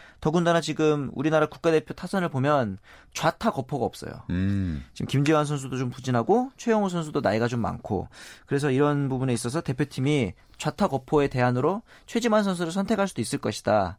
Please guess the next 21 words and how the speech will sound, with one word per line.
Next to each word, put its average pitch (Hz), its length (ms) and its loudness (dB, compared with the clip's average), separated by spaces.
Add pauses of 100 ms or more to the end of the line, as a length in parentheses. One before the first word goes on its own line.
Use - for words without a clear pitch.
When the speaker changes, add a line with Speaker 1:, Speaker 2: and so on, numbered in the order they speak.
Speaker 1:
이런 160 180 2
전망도 127 360 0
나오고 95 240 -2
Speaker 2:
어. - 20 -4
Speaker 1:
있습니다. 71 340 -10 (280)
Speaker 2:
아, 92 100 -2
저는 151 320 -2
예비 131 240 0
엔트리가 202 640 0
뽑히면 180 360 -4
그 156 120 0
안에서만 170 560 0
하는 156 300 -2
줄 127 160 0
알았는데 107 400 -2 (240)
최종 196 260 0
엔트리와는 156 480 -2
또 170 260 -2
약간 - 200 -4
별개인가 113 580 -2
보네요. 76 340 -8